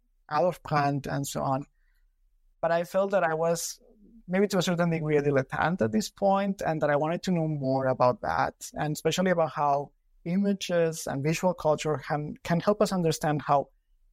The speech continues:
male same-sex desire is entangled in histories of racism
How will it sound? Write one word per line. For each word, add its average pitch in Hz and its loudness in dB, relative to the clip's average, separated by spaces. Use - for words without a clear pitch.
male 185 0
same-sex 165 -2
desire 131 -2
is - -2
entangled 147 2
in 135 -4
histories 135 -6
of 131 -10
racism 139 -2